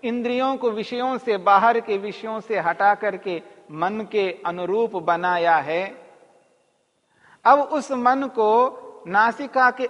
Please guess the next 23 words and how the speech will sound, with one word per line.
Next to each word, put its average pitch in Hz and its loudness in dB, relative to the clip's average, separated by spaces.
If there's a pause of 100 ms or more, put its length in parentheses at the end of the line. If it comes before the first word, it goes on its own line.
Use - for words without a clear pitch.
अग्रभाग 220 4
में 240 -4
टिकाया 226 0
है, 160 -4
धारणा 190 2
बना 180 0
ली। 165 -8 (680)
अब 185 2 (720)
मन 220 0
से 262 2
ही 240 -2
वहां 208 4
पर 202 2
अनुभव 180 0
करना 160 -2
है, 127 -12 (260)
नाक 175 -2
को 214 -2
अनुभव 180 -4
करना 143 -4
है, 123 -12
नासिका 202 2
को 220 -2